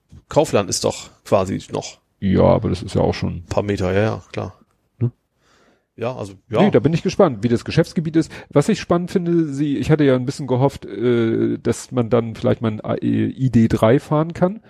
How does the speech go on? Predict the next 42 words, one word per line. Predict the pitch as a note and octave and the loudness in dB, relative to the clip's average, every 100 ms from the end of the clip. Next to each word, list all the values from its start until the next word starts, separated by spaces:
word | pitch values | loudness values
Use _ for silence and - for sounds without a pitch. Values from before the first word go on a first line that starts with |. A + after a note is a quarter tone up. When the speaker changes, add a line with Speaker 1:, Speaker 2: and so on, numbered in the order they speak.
| - | -20
Speaker 1:
Hm. | A2+ | -6
Speaker 2:
aber | A#2 A2+ | -2 0
die | A#2+ | 2
wollen | C3 | 2
das | C3 - | 0 0
erstmal | C3 - C#3+ | -2 0 0
mit | C3+ C3 | 0 2
E-Up | C3+ B2+ | 2 2
und | C#3 C3+ | -2 -2
E-Golf | B2+ C#3+ D3+ - | 2 4 4 0
machen. | G2 E2 - _ _ _ _ _ - | -8 -8 -18 _ _ _ _ _ -8
Speaker 1:
Ja, | A#2+ A2+ D3+ | -4 -4 -6
wobei, | B2+ B2 B2+ - _ - | -2 -2 -2 -8 _ -6
ja, | A2+ | -4
also | B2+ D3 D3+ | -2 -4 0
E-Up | C#3 - C#3 | 0 0 -4
ist | - | -6
der | B2 | -4
ganz | B2+ - | -2 -2
kleine, | B2+ C3 G2+ | -2 -2 -4
ne? | B2 | 2
Speaker 2:
Ja. | B2+ | 2
Speaker 1:
Das | A#2+ | 2
ist | B2 | -4
nicht | A#2 | -6
der | A2 | -4
Bulli, | G2+ G#2 F#2+ G2+ | -4 -4 -6 -8
der | - A2+ | -4 -2
hieß | A#2 - | -2 0
I | A2+ | 0
D | G#2 A#2+ A2+ | 0 -4 -4
noch. | A#2 - | -6 -6
Also, | - C#3 | -6 -4
die | |
meinst | C#3+ D3 A#2+ | -4 -4 -8
du | G2 | -8
gerade, | G2+ G2 G2 _ | -6 -6 -8 _
quasi | G#2+ G#2 F#2+ F#2 | -14 -10 -10 -8
erstes. | G2+ F#2+ - - - _ _ _ _ A2 | -8 -10 -12 -14 -18 _ _ _ _ -12
I | G#2+ | -10
D | A#2 | -8
vier? | - A#2+ E3 | -6 -4 -4